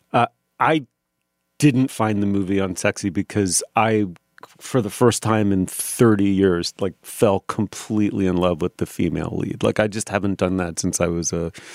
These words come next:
very, very young man slash kid. And, and I, I, it had the sexiness of a movie in which the relationship doesn't consummate, like the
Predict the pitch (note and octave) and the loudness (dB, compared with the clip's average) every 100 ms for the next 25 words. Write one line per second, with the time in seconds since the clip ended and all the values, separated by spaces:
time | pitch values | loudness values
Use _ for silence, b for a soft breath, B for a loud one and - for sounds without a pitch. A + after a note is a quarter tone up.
0 | B B B _ - - F2 A2 G2 F#2+ | B B B _ -18 -12 2 2 2 -2
1 | E2 F2 F2 E2+ E2+ F2 F2 E2+ - F2 | -4 -4 -4 -6 -4 -4 -4 -6 -4 -4
2 | E2+ E2 - - F2+ F2 E2+ - G#2+ F2+ | -4 -8 -10 -6 -6 -6 -8 -2 0 2
3 | F#2 - - F#2+ F2 E2 - - G2 G#2 | 0 -2 -2 0 -2 -8 -16 -6 -2 -2
4 | A#2 _ - G#2 _ _ _ - - _ | -2 _ -2 -2 _ _ _ -20 -20 _
5 | A#2 A#2 G#2 A#2 C3 - B2 A2+ A#2 F#2+ | 2 2 2 2 2 2 0 0 -2 -2
6 | F#2+ F#2+ F2+ F2+ E2+ - - E2 E2 E2 | 0 2 2 2 2 -2 0 0 0 -2
7 | F2+ E2 - C#2+ D2+ - D#2+ D#2 F2 D2+ | -4 -4 -6 -6 -6 -4 -4 -2 -2 -2
8 | D#2 - E2+ D#2 - - E2+ | -6 -4 -4 -4 -10 -2 -2